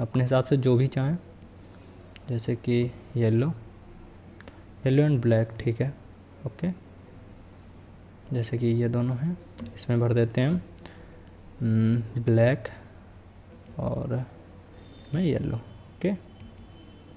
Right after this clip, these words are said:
इसमें भर देंगे हम, आप जो चाहे वो कलर भर सकते हो, उसमें किसी की कोई पाबंदी नहीं है, आप अपने हिसाब से भर सकते हो जो आपको अच्छा लगे, ठीक है।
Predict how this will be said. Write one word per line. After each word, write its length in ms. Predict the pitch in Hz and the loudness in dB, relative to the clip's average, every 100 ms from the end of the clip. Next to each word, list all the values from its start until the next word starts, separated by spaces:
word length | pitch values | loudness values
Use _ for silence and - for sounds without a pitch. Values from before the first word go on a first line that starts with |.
| - - - - - 143 | -20 -20 -20 -20 -12 -10
इसमें 300 | 120 127 123 | -6 -2 0
भर 120 | 123 | 0
देंगे 280 | 123 123 127 | 0 0 0
हम, 160 | 143 160 - - - - - - - - - - - 143 | 0 -2 -8 -20 -20 -20 -20 -20 -20 -20 -20 -20 -6 2
आप 160 | 151 | 4
जो 180 | 143 160 | 6 6
चाहे 300 | 156 147 165 | 8 6 8
वो 140 | 156 151 | 6 8
कलर 240 | 143 143 | 8 8
भर 120 | 131 | 6
सकते 320 | 131 123 - | 2 -2 2
हो, 60 | 156 | 2
उसमें 380 | 160 135 131 135 - | 2 2 2 0 -4
किसी 200 | - 127 | 0 0
की 80 | 123 | 2
कोई 180 | 127 | 2
पाबंदी 420 | 120 120 117 123 123 | 2 0 2 2 2
नहीं 180 | 123 | 0
है, 40 | 175 | -2
आप 840 | - - - - - - - - | -6 -14 -20 -20 -20 -20 -6 -2
अपने 220 | 110 120 | 2 2
हिसाब 240 | 113 120 113 | 2 0 -2
से 140 | 123 | 0
भर 160 | 120 120 | 0 0
सकते 300 | 117 - 147 | -2 -2 -2
हो 60 | |
जो 200 | 143 123 | 0 2
आपको 280 | 117 113 127 | 2 0 -2
अच्छा 220 | 117 - | -2 0
लगे, 200 | 120 139 | 0 0
ठीक 680 | 175 - - - - - | -4 -8 -20 -20 -20 -14
है। 80 | - | -6